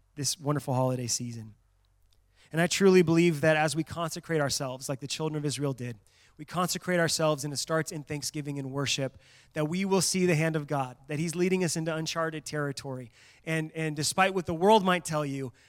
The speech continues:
God's power, his kingdom is at work. It's at work in powerful ways all around us every day.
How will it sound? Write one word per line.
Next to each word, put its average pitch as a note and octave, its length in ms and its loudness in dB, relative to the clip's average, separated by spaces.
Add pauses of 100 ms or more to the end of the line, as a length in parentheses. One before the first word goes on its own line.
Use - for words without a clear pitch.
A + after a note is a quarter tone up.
(160)
God's E3+ 340 0
power, D3+ 400 2
his C#3+ 180 -4
kingdom E3 420 -6
is E3+ 280 -2
at C#3 140 -4
work. C#3 420 -8 (320)
It's E3+ 140 -8
at D#3+ 140 0
work E3 240 2
in D3+ 100 -2
powerful E3 560 2
ways D3 240 0
all D#3 260 2
around D3+ 260 2
us C#3 120 -4
every C#3 240 -10
day. B2+ 280 -6